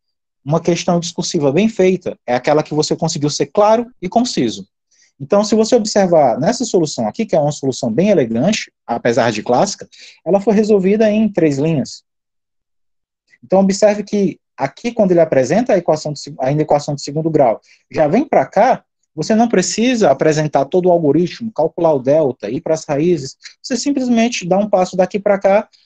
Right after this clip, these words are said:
fazendo uma fatoração de polinômios do segundo grau. Algo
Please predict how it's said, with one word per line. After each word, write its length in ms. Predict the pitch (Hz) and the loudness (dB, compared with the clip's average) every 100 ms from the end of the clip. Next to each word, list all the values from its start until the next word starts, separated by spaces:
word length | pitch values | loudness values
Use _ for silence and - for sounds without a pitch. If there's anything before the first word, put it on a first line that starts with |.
| _ _ | _ _
fazendo 480 | - 214 202 202 202 | 2 4 4 2 2
uma 280 | 214 208 202 | 0 0 2
fatoração 500 | 208 202 196 196 196 | 2 2 2 2 0
de 80 | 196 | 2
polinômios 460 | 208 202 190 185 | 2 4 4 2
do 80 | 190 | 0
segundo 280 | - 196 196 | -2 0 2
grau. 360 | 160 131 135 _ _ _ | 4 2 0 _ _ _
Algo 380 | - 139 175 202 | -2 0 0 -4